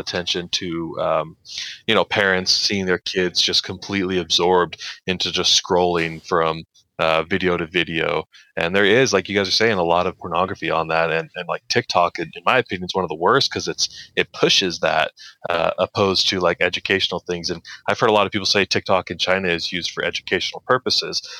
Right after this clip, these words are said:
So I think keeping teenagers off of social media would be a very difficult task, but if we could make it to where it's much more educational, uh, for these kids to be using it, that might be a, a better path, or, or at least a start to keeping,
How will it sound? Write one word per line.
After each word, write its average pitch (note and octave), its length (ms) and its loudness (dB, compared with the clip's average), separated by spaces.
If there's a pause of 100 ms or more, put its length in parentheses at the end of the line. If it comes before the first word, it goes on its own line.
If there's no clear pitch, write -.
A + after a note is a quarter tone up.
(140)
So F#2+ 320 2 (260)
I G#2 60 2
think A#2 220 2
keeping A2+ 500 0
teenagers G#2+ 580 0
off F2+ 300 2
of G2+ 80 -2
social G2 320 0
media G2 200 0
would F#2 120 -2
be F2 400 -4
a F#2 80 -4
very F2 300 0
difficult - 460 -4
task, F#2 480 2 (100)
but F#2 100 2
if F2+ 140 -8
we G2+ 100 0
could F#2 160 -6
make F#2 220 0
it F#2 120 -2
to - 100 -6
where F2+ 320 4 (400)
it's - 180 -2
much F#2 260 0
more F#2+ 160 0
educational, A#2 920 0 (480)
uh, E2+ 220 -2 (140)
for F#2 200 2
these F#2 220 0
kids F#2+ 320 -2
to G2+ 120 -6
be F2+ 120 -8
using F2+ 400 -2
it, G2+ 240 2
that E2 140 -2
might E2+ 200 -2 (120)
be F2+ 100 -4
a, F2 160 -2
a F2 80 0
better E2+ 380 2 (100)
path, F2 380 2
or, E2 160 2
or E2+ 200 2
at E2 120 2
least G2 240 2
a D#2+ 40 -2
start - 500 4 (300)
to - 80 -2
keeping, E2+ 600 -2